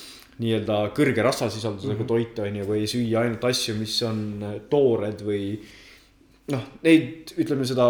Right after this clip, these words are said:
Speaker 1: hõimu ja tribali lähenemist tänapäeval on nii palju, kus üritatakse nagu rääkida, et ainult üks asi on õige
Speaker 2: Mhm.
Speaker 1: ja kui on see, siis sa oled mõrvar, on ju, või mis iganes. Et, äh,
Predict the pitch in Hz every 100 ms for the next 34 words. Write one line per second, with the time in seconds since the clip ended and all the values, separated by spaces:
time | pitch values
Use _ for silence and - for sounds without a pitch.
0 | 120 120 120 160 185 160 123 113 110 131
1 | 143 120 110 117 127 113 101 101 98 -
2 | 123 110 104 104 117 123 135 107 98 -
3 | 117 113 - 101 - 101 101 113 - 95
4 | 95 110 101 131 - 120 101 104 113 117
5 | 110 95 95 104 101 104 101 - 131 101
6 | 98 104 101 90 143 131 95 95 95 95
7 | 107 113 135 120 101 - - - - _
8 | - - - - -